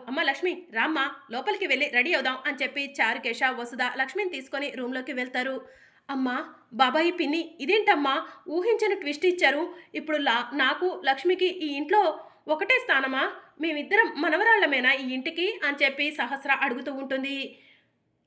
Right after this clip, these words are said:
"నాకు కూడా అదే అర్థం కావట్లేదే" అని పద్మాక్షి అంటూ ఉంటుంది.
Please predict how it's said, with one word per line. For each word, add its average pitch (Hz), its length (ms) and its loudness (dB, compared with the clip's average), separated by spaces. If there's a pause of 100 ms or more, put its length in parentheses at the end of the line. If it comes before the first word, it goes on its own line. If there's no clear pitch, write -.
(120)
"నాకు 277 280 0
కూడా 294 260 4
అదే 294 160 4
అర్థం - 320 2
కావట్లేదే" 262 580 2
అని 339 140 -2
పద్మాక్షి 269 560 -2 (120)
అంటూ 285 200 -4
ఉంటుంది. 269 400 -4